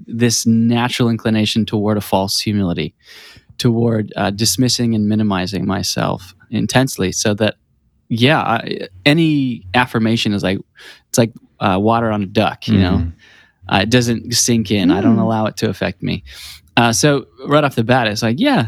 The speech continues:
Speaker 1: <laughs> that's great. That's easy. That's, uh, that's the best thing you should do
Speaker 2: <laughs>
Speaker 1: as a human being that's, you know, kind." Um,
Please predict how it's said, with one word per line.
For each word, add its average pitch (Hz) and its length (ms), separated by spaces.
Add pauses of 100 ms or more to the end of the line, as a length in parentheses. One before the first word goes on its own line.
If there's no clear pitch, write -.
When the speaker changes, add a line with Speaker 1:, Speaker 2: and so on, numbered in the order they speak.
(100)
Speaker 1:
<laughs> - 120
that's 180 260
great. 208 380
That's 139 200
easy. 180 360
That's, 120 260
uh, 151 320
that's 165 180
the 160 60
best 185 240
thing 196 140
you 185 100
should 175 240
do 147 180 (360)
Speaker 2:
<laughs> - 380
Speaker 1:
as 131 180
a 120 80
human 123 280
being 117 360
that's, 117 300
you 127 120
know, 110 160
kind." 107 480
Um, 117 400